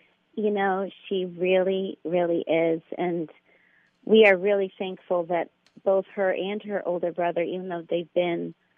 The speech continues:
away at school, how intentional they are with their younger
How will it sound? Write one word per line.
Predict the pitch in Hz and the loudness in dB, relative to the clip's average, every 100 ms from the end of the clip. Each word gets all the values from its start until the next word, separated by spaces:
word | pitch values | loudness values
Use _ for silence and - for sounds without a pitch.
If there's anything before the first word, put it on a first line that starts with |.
| _ _ | _ _
away | 185 170 180 180 | -2 2 4 4
at | 160 _ _ | 2 _ _
school, | - 180 180 170 | 0 2 2 0
how | 175 170 | -2 -2
intentional | 170 175 170 - - 180 - 180 165 | -2 -6 -12 -10 -6 -6 -4 -2 0
they | 165 170 - | 2 2 0
are | 165 165 160 - | -2 0 -2 -2
with | - 180 | -6 -2
their | 175 165 | 0 2
younger | 165 160 | 0 -2